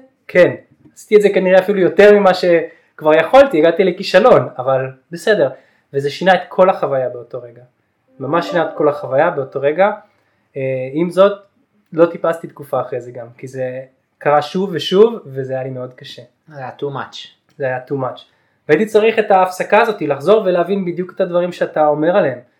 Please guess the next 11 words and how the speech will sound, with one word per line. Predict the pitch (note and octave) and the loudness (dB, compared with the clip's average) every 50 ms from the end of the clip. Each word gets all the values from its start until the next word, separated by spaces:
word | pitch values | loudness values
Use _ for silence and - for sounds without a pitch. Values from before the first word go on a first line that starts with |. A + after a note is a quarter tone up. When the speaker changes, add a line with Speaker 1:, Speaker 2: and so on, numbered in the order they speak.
| _ _ _ _ _ _ _ C3 | _ _ _ _ _ _ _ -18
Speaker 1:
אה, | B2 A#2+ A#2+ A#2+ A#2+ A#2+ B2 A#2+ A#2+ - - - _ | -16 -16 -16 -18 -20 -20 -20 -20 -20 -20 -20 -18 _
Speaker 2:
מה | D3 D3+ | -10 -8
שנקרא, | - F#3 E3+ D#3+ E3 F#3 F3+ | -6 -6 -4 0 2 4 4
מסלולים | E3+ - - D#3+ E3 F3+ F3 | 2 2 -2 -2 -2 -2 -2
שאתה | F3 - E3+ | -2 -2 0
עולה | D#3+ D#3+ E3+ | 2 4 4
עליהם | F3+ F3+ F3 - - | 4 4 2 2 0
ואתה | D3+ - D#3 | -4 -4 -4
רוצה | D3 C#3 - - E3 | -4 -4 -2 0 2
להחליף | D#3+ - - E3 D#3 - | 2 2 0 -2 -6 -8
תחביב. | - C#3+ - C#3 C#3+ C3+ | -8 -12 -8 -6 -4 -4